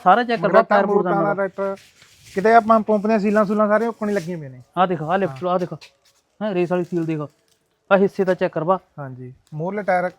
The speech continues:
Speaker 1: B ਮਾਡਲ ਹੈ।
Speaker 2: ਘੋੜਾ ਵੈਂਪਰ ਲੱਗਿਆ।
Speaker 1: ਵੀਹ ਮਾਡਲ ਹੈ, ਇੱਕਹਜ਼ਾਰ ਸੱਤਰ ਘੰਟੇ ਚੱਲਿਆ ਹੋਇਆ।
Speaker 2: ਹਾਂਜੀ, ਟਾਇਰ ਇਹਦੇ ਸਹੀ ਪਝੱਤਰ ਪੈਂਹਠ ਟਾਇਰ ਨੇ ਨੈੱਟ।
Speaker 1: ਸਹੀ ਪਝੱਤਰ ਪੈਂਹਠ।
Speaker 2: ਹਾਂ, ਮੂਹਰਲੇ ਅੱਸੀ ਹੋਣਗੇ।
Speaker 1: ਨਗਦ ਕੈਸ਼ ਦਾ, ਲੋਨ ਇਹਦੇ ਉੱਪਰ ਹੋ ਜੂ।
Speaker 2: ਪੈਂਤੀ
Speaker 1: ਆ ਬਾਕੀ ਹੁੱਕ ਧਰਮੇ ਹੈਵੀ ਹੈ,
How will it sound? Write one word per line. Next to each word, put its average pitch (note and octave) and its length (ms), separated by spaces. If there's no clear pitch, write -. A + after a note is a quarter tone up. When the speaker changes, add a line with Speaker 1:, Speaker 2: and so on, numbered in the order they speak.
Speaker 1:
B C4+ 140
ਮਾਡਲ A3+ 320
ਹੈ। C#4+ 80
Speaker 2:
ਘੋੜਾ G3 380
ਵੈਂਪਰ D#3+ 100
ਲੱਗਿਆ। F3 140
Speaker 1:
ਵੀਹ A3 40
ਮਾਡਲ B3 120
ਹੈ, B3+ 40
ਇੱਕਹਜ਼ਾਰ A#3+ 300
ਸੱਤਰ B3+ 340
ਘੰਟੇ A#3+ 200
ਚੱਲਿਆ D#3+ 220
ਹੋਇਆ। C#3 120
Speaker 2:
ਹਾਂਜੀ, C#3 280
ਟਾਇਰ G#3 200
ਇਹਦੇ B3 180
ਸਹੀ A3+ 300
ਪਝੱਤਰ B3+ 420
ਪੈਂਹਠ G#3 220
ਟਾਇਰ F#3+ 200
ਨੇ D3 120
ਨੈੱਟ। D#3+ 160
Speaker 1:
ਸਹੀ G#3+ 180
ਪਝੱਤਰ B3+ 360
ਪੈਂਹਠ। F3 160
Speaker 2:
ਹਾਂ, F#3 100
ਮੂਹਰਲੇ A3 300
ਅੱਸੀ E3 220
ਹੋਣਗੇ। D3 360
Speaker 1:
ਨਗਦ G#3+ 300
ਕੈਸ਼ G3 260
ਦਾ, A3+ 120
ਲੋਨ A3 220
ਇਹਦੇ B3+ 100
ਉੱਪਰ C4+ 140
ਹੋ G3+ 160
ਜੂ। D3+ 140
Speaker 2:
ਪੈਂਤੀ G3+ 280
Speaker 1:
ਆ A#3+ 40
ਬਾਕੀ G#3+ 320
ਹੁੱਕ F#3 240
ਧਰਮੇ A#3+ 340
ਹੈਵੀ F#3 320
ਹੈ, G3 100